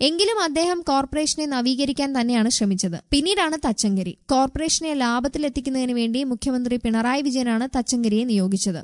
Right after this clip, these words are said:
അതുകൊണ്ട് തന്നെ തച്ചങ്കരിയുടെ പരിഷ്കാരങ്ങളോട് ആദ്യകാലത്ത് ഇടത് യൂണിയനുകൾ എതിർപ്പ് പ്രകടിപ്പിച്ചില്ല. എന്നാൽ സിംഗിൾ ഡ്യൂട്ടി തുടങ്ങുമെന്നായതോടെ എതിർപ്പ് തുടങ്ങി. തച്ചങ്കരിയെ മാറ്റുമെന്നും പകരം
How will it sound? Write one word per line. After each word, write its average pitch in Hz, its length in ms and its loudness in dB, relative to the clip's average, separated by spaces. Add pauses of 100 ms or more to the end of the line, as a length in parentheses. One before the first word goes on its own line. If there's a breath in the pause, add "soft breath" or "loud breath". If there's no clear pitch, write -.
(140)
അതുകൊണ്ട് 311 360 2
തന്നെ 311 240 -2
തച്ചങ്കരിയുടെ 269 580 -2
പരിഷ്കാരങ്ങളോട് 262 840 0 (160)
ആദ്യകാലത്ത് 254 760 0
ഇടത് 226 280 0
യൂണിയനുകൾ 247 500 0 (100)
എതിർപ്പ് 226 320 2
പ്രകടിപ്പിച്ചില്ല. 202 680 0 (160)
എന്നാൽ 392 260 0
സിംഗിൾ 330 460 2
ഡ്യൂട്ടി 392 280 0
തുടങ്ങുമെന്നായതോടെ 302 920 0
എതിർപ്പ് 226 420 2
തുടങ്ങി. 185 360 -2
തച്ചങ്കരിയെ 277 520 0
മാറ്റുമെന്നും 262 640 -4
പകരം 240 360 -2